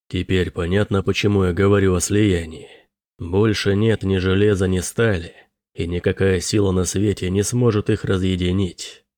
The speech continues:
Но сталь по-прежнему тверда, а железо податливо. Поэтому готовый клинок, закрепив в тисках, можно согнуть, если готов рискнуть. Когда кую, я теряю представление о времени.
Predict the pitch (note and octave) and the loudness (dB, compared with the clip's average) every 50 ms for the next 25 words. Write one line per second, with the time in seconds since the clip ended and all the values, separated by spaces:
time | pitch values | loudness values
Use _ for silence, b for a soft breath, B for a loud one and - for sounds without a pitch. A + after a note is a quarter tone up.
0 | _ _ - G2+ F2+ E2+ D#2 - - - - G2 F#2 F2+ - - F2+ - G2 F#2 | _ _ -10 -6 -4 -4 -4 -4 -6 -2 0 0 0 0 0 0 0 0 0 0
1 | F2+ E2+ E2+ F#2 F2+ F2+ F2 - - F2+ F2+ F2 F2 F#2+ G#2+ F#2+ E2+ - - - | 0 0 0 0 0 0 0 -2 0 -2 0 0 0 0 0 0 -2 -4 -12 -18
2 | _ _ _ - - F2 E2+ F#2 G#2 G#2 G2+ G2+ F#2+ G2+ G#2 - - A2 G#2+ G#2+ | _ _ _ -8 -6 -4 -2 0 0 2 2 2 2 2 0 2 2 2 2 2
3 | F2+ D#2+ - - D#2 D#2+ E2+ - - - - _ _ _ _ _ - - F#2 F#2+ | 0 0 -4 -8 -12 -12 -12 -14 -18 -20 -20 _ _ _ _ _ -6 -2 0 2
4 | G2+ A2 G#2 - F#2 F2 F2 E2 E2+ E2+ F#2 F#2 - G#2 G2+ F#2+ F#2+ F2+ - - | 2 2 2 2 0 0 0 -2 -2 0 0 2 2 2 4 4 2 2 0 0
5 | F#2 F2+ F2+ G2 A2 G#2+ F#2 - - F2+ G2 F#2 G2+ A2 A2+ - - C3 G#2+ - | 0 0 2 2 2 2 0 -2 -2 -2 -2 0 0 0 -2 0 0 0 0 -2
6 | - - - G#2+ - - - A2+ A#2 G#2 - - G#2 G#2+ G#2+ G2 G2+ F#2+ F#2 - | -4 -2 -2 -2 -2 -2 -2 0 0 0 0 -2 0 0 0 2 2 0 0 0
7 | - F#2+ F2+ G2 G#2 A2+ A2 F#2 D2+ - - - - - G#2 G#2+ G#2+ F#2 - - | 0 0 2 2 2 2 2 0 -2 -4 -12 -16 -6 -2 0 0 2 0 0 -2
8 | F#2 F#2+ F#2 G2 G2 - - G2+ F2 - - G2+ G2 F2+ - - F2+ F2 E2 - | -2 -2 0 0 0 2 2 0 0 2 0 -2 -2 -2 -2 -6 -6 -6 -6 -10
9 | - - - - - _ _ _ _ _ _ _ _ _ _ _ _ _ _ _ | -16 -20 -20 -20 -20 _ _ _ _ _ _ _ _ _ _ _ _ _ _ _
10 | _ _ - G2 F#2 G2+ G#2+ C3+ C#3 B2 - - G#2+ G#2+ A2+ B2 A#2+ A2 G2 F#2 | _ _ -2 -2 0 0 0 0 0 0 0 0 0 2 2 2 2 2 2 2
11 | G2+ A2 G2+ - G#2+ G#2+ A#2+ A#2+ A2+ G#2 F#2+ - G2+ F#2+ - - - G2+ F#2+ G2+ | 2 0 2 2 2 2 4 2 2 2 0 0 -2 -2 -4 -2 0 2 2 4
12 | G2+ G2 F#2+ F#2+ F#2 F2+ F2+ F2+ F2+ F2 F#2+ G#2 G2 E2 D#2+ D#2+ - - - | 4 4 4 4 2 2 2 2 2 2 2 0 0 0 -4 -6 -12 -14 -20